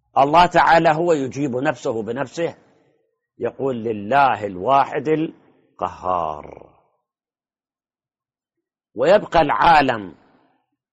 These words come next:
كله في خمود. في هذه الفترة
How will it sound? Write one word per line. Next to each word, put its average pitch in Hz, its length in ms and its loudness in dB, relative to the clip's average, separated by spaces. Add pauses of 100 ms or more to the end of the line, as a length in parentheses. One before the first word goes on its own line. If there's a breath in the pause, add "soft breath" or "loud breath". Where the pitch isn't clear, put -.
(320)
كله 165 400 -2
في 131 180 -6
خمود. 123 500 -6 (2000)
في 147 140 -4
هذه 180 320 4
الفترة 127 600 -2